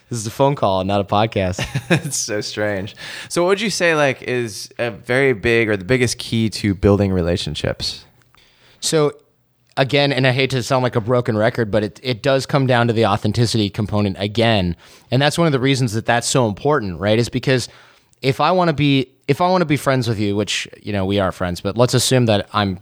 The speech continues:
Speaker 1: we're just meeting and I'm like, "This person's cool," and they fit into, like, my view of what a good friend should be, like, creative, fun to be around, um,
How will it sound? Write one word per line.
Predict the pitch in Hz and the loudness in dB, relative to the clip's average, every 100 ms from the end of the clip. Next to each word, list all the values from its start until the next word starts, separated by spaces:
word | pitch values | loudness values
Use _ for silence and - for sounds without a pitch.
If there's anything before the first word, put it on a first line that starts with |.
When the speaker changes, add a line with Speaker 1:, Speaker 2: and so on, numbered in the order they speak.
| - | -8
Speaker 1:
we're | 113 113 | -2 0
just | 110 | 0
meeting | 104 104 95 | 0 0 0
and | 95 | 0
I'm | |
like, | 92 90 | 0 -2
"This | 131 | -4
person's | - 147 - - | -2 -2 -2 -4
cool," | - 120 104 | 0 2 2
and | |
they | 98 | 0
fit | - 110 | 0 2
into, | 104 98 104 | 2 2 2
like, | 98 92 - - - - - - | 2 0 -6 -18 -20 -20 -14 -2
my | 113 110 107 107 - | 2 4 4 0 -2
view | 104 113 113 | -4 4 4
of | 107 98 | 4 2
what | 95 90 87 - | 0 0 -2 -6
a | 110 | 0
good | 117 95 | 0 2
friend | 110 101 | 0 0
should | - 92 | -2 -2
be, | 101 98 95 | 0 2 2
like, | 90 - | 0 -4
creative, | - 113 107 101 98 92 | 0 2 4 4 2 0
fun | - - - - 107 104 | -6 -12 -16 0 0 2
to | |
be | 104 101 | 0 0
around, | 98 95 92 90 87 - - _ _ 104 | 2 0 0 -2 -4 -8 -20 _ _ -4
um, | 98 92 | -2 -2